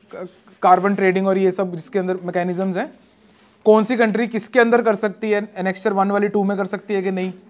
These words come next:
वन वाली non annex में करेगी या non annex वाली क्या, सब कुछ detail में देख लेना। मतलब अगर अभी नहीं भी देखना हुआ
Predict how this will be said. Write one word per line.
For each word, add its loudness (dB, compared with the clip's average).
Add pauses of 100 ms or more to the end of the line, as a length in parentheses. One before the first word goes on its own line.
(680)
वन 2
वाली 2
non 2
annex -4
में -4
करेगी -2
या -2
non 2
annex -6
वाली -4
क्या, -6 (220)
सब 2
कुछ -2
detail 4
में -4
देख -4
लेना। -10 (1500)
मतलब 4
अगर 8
अभी 6
नहीं 4
भी 2
देखना 4
हुआ 4